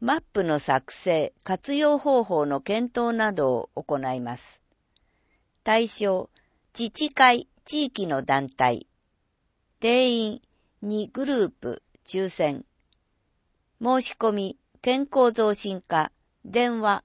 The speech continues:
三九の九一四零。豊橋生き生き健康マップの展示。自治会などが作成した十五地区のウォーキングマップを展示します。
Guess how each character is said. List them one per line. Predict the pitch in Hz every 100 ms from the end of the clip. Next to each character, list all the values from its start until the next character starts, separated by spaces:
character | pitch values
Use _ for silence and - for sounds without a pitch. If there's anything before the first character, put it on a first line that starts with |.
| _
三 | _ - 254 277
九 | 277 247 240
の | 220 202 -
九 | - 247 277
一 | 285 - 165
四 | 156 165 165
零。 | 151 127 - _ _ _ _ _ _ _ _ _ _ _ _ _ _ _ _
豊 | 247 277 339
橋 | 320 202
生 | - 139 - _
き | 190 - 269 285
生 | 277
き | - 247 -
健 | - 254
康 | 254 - 247 233
マ | 233
ッ | 226 _
プ | 160
の | 139 120
展 | - 151 139
示。 | 131 127 - _ _ _ _ _ _ _ _ _ _
自 | 240 233
治 | 320
会 | - 311 302
な | 294 285
ど | 233
が | 180 170
作 | - 156 -
成 | - 202 185
し | -
た | - 160 156 -
十 | 180 262 302
五 | 311 294
地 | - -
区 | 190
の | 165 113
ウ | 147 247
ォ |
ー | 285
キ | 294
ン | 277
グ | 262 233
マ | 233
ッ | - _
プ | 143
を | 135
展 | - 165 175
示 | 170 156
し | 156
ま | 131
す。 | 127 -